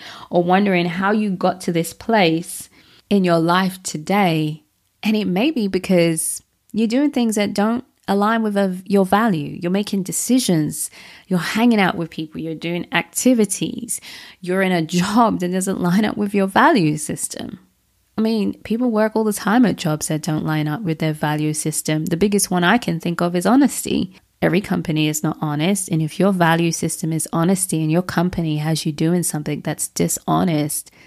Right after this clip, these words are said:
that's gonna change you over time. That's gonna change how you view yourself. You're not gonna see yourself as amazing or worthy because that shame begins to creep in. And so I want you guys to begin to see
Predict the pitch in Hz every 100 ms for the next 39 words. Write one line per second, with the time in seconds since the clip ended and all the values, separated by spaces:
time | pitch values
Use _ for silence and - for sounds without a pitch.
0 | - 180 208 294 240 190 - - 202 208
1 | 165 143 143 147 - - 175 156 160 151
2 | 190 147 _ - 202 220 - 302 277 233
3 | - 208 208 196 185 185 170 175 147 147
4 | 170 208 160 151 143 - 143 - - -
5 | _ _ - 247 233 196 - 302 233 -
6 | 160 151 151 - 147 151 165 - 165 147
7 | 151 147 156 143 143 147 147 151 147 156
8 | 156 151 143 143 151 - - - - -
9 | 160 _ _ - 190 214 185 175 - -
10 | 190 233 190 156 - - - 160 - 156
11 | - - - - _ _ _ _ _ 208
12 | 202 - 208 202 185 185 185 - _ _
13 | - 208 214 233 240 202 196 196 185 180
14 | 185 180 175 - - 202 185 170 156 156